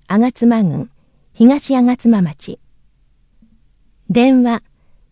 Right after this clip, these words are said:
零二七九六八の五三三八。午前九時から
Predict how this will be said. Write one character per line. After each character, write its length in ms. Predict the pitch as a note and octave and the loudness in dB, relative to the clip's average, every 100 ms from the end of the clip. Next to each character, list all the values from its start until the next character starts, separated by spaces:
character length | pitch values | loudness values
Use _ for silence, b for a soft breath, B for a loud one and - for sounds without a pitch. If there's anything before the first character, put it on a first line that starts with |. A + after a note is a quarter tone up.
| _ | _
零 240 | G3+ D4 D#4 | 0 0 2
二 240 | D4 D4 G3 | 0 2 0
七 260 | F#3+ G#3 | 0 -2
九 380 | - - G3+ D3 _ _ _ | -6 -6 -6 -6 _ _ _
六 260 | F#3+ G3+ - | -6 -6 -6
八 300 | D4 D4 G3 | -8 -6 -4
の 220 | D#3+ D#3 _ _ - | -4 -6 _ _ -10
五 240 | F#3+ C4+ | -4 -4
三 240 | - C#4 A3 | -2 -2 -2
三 260 | - F#3 | -2 -6
八。 420 | F3+ F3 - - - _ _ _ _ _ _ _ _ _ _ _ - - - _ _ _ G3+ | -4 -10 -12 -16 -18 _ _ _ _ _ _ _ _ _ _ _ -20 -20 -20 _ _ _ -6
午 160 | C4+ C#4+ | -2 -2
前 220 | A#3+ G#3 | 0 -2
九 200 | - C#4 | -2 -6
時 160 | A#3 B3 | -6 -8
か 160 | F3 | -10
ら 160 | D#3+ - | -12 -14